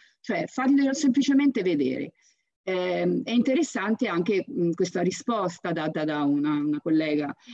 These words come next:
eh, dice: "A monte, eh, all'inizio dell'anno, all'inizio del ciclo, io, eh, de-, dell'anno scolastico,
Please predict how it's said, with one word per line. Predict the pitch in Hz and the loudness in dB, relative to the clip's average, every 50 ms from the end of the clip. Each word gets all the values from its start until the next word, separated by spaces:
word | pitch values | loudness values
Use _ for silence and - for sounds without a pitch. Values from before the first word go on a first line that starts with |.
| - _ | -18 _
eh, | - 165 156 160 | -4 -2 -2 0
dice: | 170 208 196 - - 190 180 175 - - - _ _ | 0 -2 -2 -2 -2 -2 -2 -2 -4 -8 -14 _ _
"A | - 214 247 | -2 2 4
monte, | 247 240 240 233 208 175 165 170 165 165 - 226 233 247 - | 6 6 6 4 4 2 2 2 0 0 -2 -2 -2 -2 -2
eh, | 180 175 160 | -4 -4 -4
all'inizio | 160 156 175 202 196 208 226 247 240 - - 202 | -4 -4 -2 0 2 2 2 2 0 0 0 0
dell'anno, | 185 180 185 190 202 190 185 180 170 160 | 2 4 4 2 2 0 0 2 2 2
all'inizio | 151 151 156 175 185 - 190 | 2 2 2 0 0 -2 -2
del | 170 175 170 | -2 -2 -2
ciclo, | 175 - - 202 170 - 180 190 190 | -4 -2 0 0 0 0 0 0 0
io, | 214 220 190 175 175 - - - _ | 2 2 0 -2 -2 -6 -16 -20 _
eh, | - - 180 175 170 175 170 170 | -8 -6 -4 -4 -2 -2 -2 0
de-, | 165 175 165 170 160 | 2 2 2 4 2
dell'anno | 156 165 160 156 156 165 180 | 2 2 2 2 2 0 0
scolastico, | 185 - - 220 190 156 151 170 202 202 - _ 247 233 - 240 226 - | -2 -4 -4 -4 -4 -2 -4 -4 -6 -8 -6 _ -6 -4 -2 -2 -2 -2